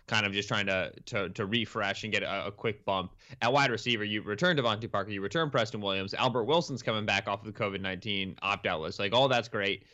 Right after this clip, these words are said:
Uh, and then you add Will Fuller and Jaylen Waddle. So two potential starters to the group. Uh, this team desperately needed legit wide receivers, and they needed run after catch guys, guys who can create, guys who can separate, 'cause that's what they need with Tua, and those are the players that they brought in. So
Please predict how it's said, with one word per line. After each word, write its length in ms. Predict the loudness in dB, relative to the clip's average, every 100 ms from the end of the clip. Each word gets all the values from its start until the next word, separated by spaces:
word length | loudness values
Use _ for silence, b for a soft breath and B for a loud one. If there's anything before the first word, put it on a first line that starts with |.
| b b 0
Uh, 200 | 2 4
and 120 | 4
then 160 | 4 4
you 120 | 2
add 340 | 2 0 0 -2
Will 160 | -2
Fuller 440 | -2 -4 -2 -4 -6 _ _
and 180 | 2 2
Jaylen 240 | 2 0
Waddle. 300 | -2 -4 -4
So 160 | -2 -4
two 180 | 0 -2
potential 380 | 0 -2 -2 -4
starters 360 | -2 0 -2
to 40 | -4
the 80 | 0
group. 300 | 4 4 0 0
Uh, 340 | 2 4 0 -4 -8
this 260 | -2 -2 0
team 160 | -2
desperately 460 | 0 -2 -4 -6 -2
needed 260 | -2 0
legit 260 | -4 -2 -2
wide 120 | -2 -4
receivers, 400 | -2 -2 0 -2
and 100 | 0
they 20 |
needed 360 | 0 2 2 -2 b b b
run 160 | 2 2
after 220 | 2 0
catch 240 | 0 2
guys, 280 | 2 4 4
guys 200 | 2 0
who 80 | 0
can 40 |
create, 280 | -2 -2 2
guys 160 | 0 0
who 80 | -4
can 100 | -4
separate, 460 | 0 0 0 -2
'cause 80 | -2
that's 160 | -8 -6
what 0 |
they 80 |
need 140 | -4 -4
with 140 | -4
Tua, 340 | -2 0 0 0
and 380 | 0 0 0 -2
those 220 | -2 -2
are 20 |
the 80 | -4
players 360 | -2 -2 -2 -4
that 80 | -6
they 80 | -4
brought 240 | -2 -2
in. 120 | -4
So 380 | -2 2 2 0